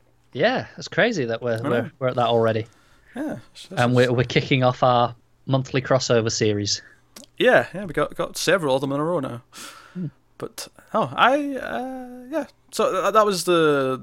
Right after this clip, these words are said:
Speaker 2: the, the Lois Fate Clark plot. Uh, r-, really enjoyed that. Everything with him was super creepy. Her reactions and the, the way she was trying to <laughs> process what was going on was,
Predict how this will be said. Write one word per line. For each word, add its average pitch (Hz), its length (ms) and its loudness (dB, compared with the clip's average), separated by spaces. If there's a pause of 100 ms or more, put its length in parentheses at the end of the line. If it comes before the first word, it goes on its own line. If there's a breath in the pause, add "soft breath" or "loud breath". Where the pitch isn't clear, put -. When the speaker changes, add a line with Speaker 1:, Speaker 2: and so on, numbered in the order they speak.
(120)
Speaker 2:
the, 131 260 0
the 131 120 -4
Lois 131 300 -2
Fate 127 220 -2
Clark - 280 -4
plot. - 340 -4
Uh, 123 220 2
r-, 156 120 -8
really 185 300 4
enjoyed 151 320 0
that. 139 180 6
Everything 147 300 0
with 139 120 -2
him 131 80 -2
was 120 120 -4
super - 240 -8
creepy. 139 560 -2 (520 soft breath)
Her 156 180 4
reactions 135 680 2
and 131 100 -2
the, 123 60 -2 (120)
the 120 80 -2
way 123 120 4
she 127 160 -2
was 120 120 -4
trying 107 180 0
to - 40 -2
<laughs> - 100 -18
process - 480 -2
what 127 100 -4
was 127 100 -6
going 123 220 -2
on 123 220 -4
was, 120 300 -8